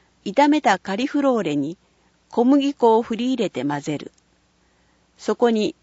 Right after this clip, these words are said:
牛乳を少しずつ加えて、ダマにならないよう混ぜる。コンソメ顆粒も加え、とろみが出るまで煮詰める。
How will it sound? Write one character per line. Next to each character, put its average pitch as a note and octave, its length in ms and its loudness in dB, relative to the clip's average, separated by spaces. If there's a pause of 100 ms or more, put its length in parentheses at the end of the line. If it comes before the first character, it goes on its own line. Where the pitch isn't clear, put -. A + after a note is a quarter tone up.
牛 B3 320 0
乳 C4+ 200 4
を A3+ 360 -2
少 - 300 -6
し C4+ 160 -8
ず B3+ 140 -8
つ D#3+ 140 -10
加 E3 300 -6
え D#3+ 100 -8
て、 - 260 -12 (520)
ダ G#3 140 2
マ C4+ 140 2
に C#4 160 2
な A3+ 140 0
ら C#4 140 2
な C4+ 140 0
い F#3+ 140 -6
よ D3+ 340 -6
う - 60 -12
混 D3 120 -6
ぜ D#3 180 -4
る。 - 160 -18 (1160)
コ D4 160 2
ン E4+ 80 4
ソ C#4+ 160 0
メ C4 140 2
顆 C4+ 220 0
粒 A3 240 0
も D3 160 -2
加 D3 320 -8
え、 C3+ 180 -12 (720)
と G#3+ 120 0
ろ C4+ 120 6
み C#4+ 140 4
が C4 140 4
出 B3 120 2
る A3 120 -2
ま C#3+ 140 -2
で - 280 -12
煮 D#3 120 -2
詰 E3 280 -6
め C3 80 -6
る。 - 140 -18